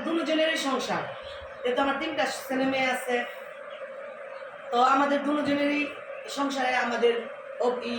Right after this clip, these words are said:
অবদান আছে। হয়তো সে বাইরে থেকে ইনকাম করে আনে, আনে, আমি ঘরের দিক দিয়ে পরিচালনা করি, আর সে ইনকাম না করলে আমি পরিচালনা করতে পারতাম না। তো যাই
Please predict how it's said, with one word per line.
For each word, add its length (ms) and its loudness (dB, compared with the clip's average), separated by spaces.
অবদান 280 4
আছে। 220 -4
হয়তো 200 2
সে 80 -2
বাইরে 240 4
থেকে 200 -2
ইনকাম 240 -2
করে 120 0
আনে, 140 0
আনে, 160 4
আমি 100 2
ঘরের 300 8
দিক 200 -2
দিয়ে 200 4
পরিচালনা 480 4
করি, 160 2
আর 160 4
সে 100 0
ইনকাম 240 0
না 80 2
করলে 220 4
আমি 160 4
পরিচালনা 480 4
করতে 220 0
পারতাম 240 2
না। 80 -2
তো 60 2
যাই 160 8